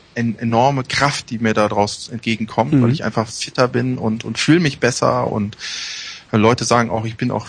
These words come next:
Speaker 1: entspannter und gehe nicht direkt immer gleich hoch,
Speaker 2: Mhm.
Speaker 1: sondern irgendwie, es macht auch viel mit meiner Psyche aus, glaub ich. Und, äh, ja, jetzt halte ich zwei Jahre, mal gucken. Also jetzt wiege ich, glaub ich, um die neunzig Kilo oder sowas.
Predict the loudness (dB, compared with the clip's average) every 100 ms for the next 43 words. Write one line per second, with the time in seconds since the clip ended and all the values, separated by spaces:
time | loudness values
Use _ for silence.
0 | -8 -2 -2 0 -2 4 4 4 0 -2
1 | -2 0 -2 -2 -4 -2 2 0 2 2
2 | 2 -8 -2 4 4 2 -2 -4 -4 -4
3 | -4 2 4 4 2 2 2 2 4 4
4 | 2 -2 0 2 2 0 -2 0 0 0
5 | -6 -14 -14 -12 -12 -12 -14 -18 -4 0
6 | 2 2 2 4 4 4 2 0 -2 -2
7 | -4 2 4 2 0 -4 -4 -4 -6 -6
8 | -4 0 0 -2 -4 -2 -2 -2 -2 2
9 | 4 4 2 0 0 2 4 4 2 2
10 | 0